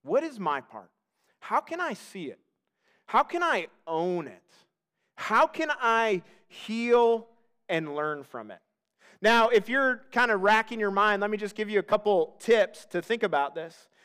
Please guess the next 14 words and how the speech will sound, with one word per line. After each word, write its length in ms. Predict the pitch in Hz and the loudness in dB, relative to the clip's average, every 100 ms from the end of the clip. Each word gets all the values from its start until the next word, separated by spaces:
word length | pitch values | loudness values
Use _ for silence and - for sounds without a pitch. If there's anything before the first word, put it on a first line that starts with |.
| _ - | _ 0
When 160 | 214 | 2
we 140 | 240 262 | 2 -2
see 220 | 262 254 | -4 -4
these 220 | 233 247 | -4 -4
signs 360 | - 233 247 220 | 0 2 2 0
in 80 | |
a 60 | 220 | 0
relationship, 720 | 202 202 233 - 190 190 185 | 4 4 2 -2 -6 -6 -6
it's 100 | 175 | -8
probably 300 | - 220 226 | 0 2 4
worth 480 | 180 196 214 208 - | 2 2 2 0 -8
exploring 960 | 190 - - 196 214 226 180 151 156 165 _ | -8 -8 -16 -6 -2 0 -2 -4 -10 -14 _
for 160 | 185 180 | -4 -2
amends. 580 | 185 208 143 127 - | 0 0 -2 -8 -20